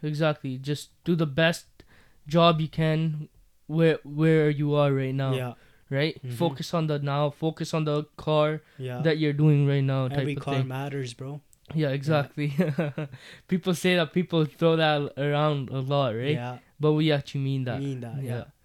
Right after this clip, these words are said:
Speaker 1: I feel that. I feel like our, our clients feel that too, that, that we actually, like, put in the work, you know?
Speaker 2: Mm-hmm.
Speaker 1: Um, what else can we talk about here? Yeah, so talk a, talk a little bit about how you're taking a year off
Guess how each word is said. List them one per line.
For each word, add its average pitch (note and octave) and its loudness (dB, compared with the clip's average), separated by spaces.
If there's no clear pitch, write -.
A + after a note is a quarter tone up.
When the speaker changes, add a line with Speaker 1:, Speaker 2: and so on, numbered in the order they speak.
Speaker 1:
I B2 -6
feel C#3+ -2
that. C3 -4
I C#3+ 0
feel E3+ 2
like E3+ 4
our, D3+ 2
our C#3+ 2
clients D3+ -2
feel D3+ -2
that C3+ -6
too, C#3+ -6
that, B2+ -8
that C3+ -2
we C#3 0
actually, C3+ -2
like, A#2+ -6
put E3+ 2
in D3+ 2
the C#3 0
work, C3 -4
you B2 -6
know? C3+ -2
Speaker 2:
Mm-hmm. - -16
Speaker 1:
Um, B2+ -6
what D3+ -2
else D#3 0
can D3 -4
we C#3 -4
talk C3+ -8
about C3+ -8
here? A#2+ -10
Yeah, F3+ 2
so D3+ -2
talk F#3 0
a, D#3+ -6
talk F#3 2
a G3+ 2
little F3+ 2
bit E3 0
about D3+ 2
how D3 0
you're C#3+ -2
taking D3 -4
a - -4
year C3 -4
off C3+ -6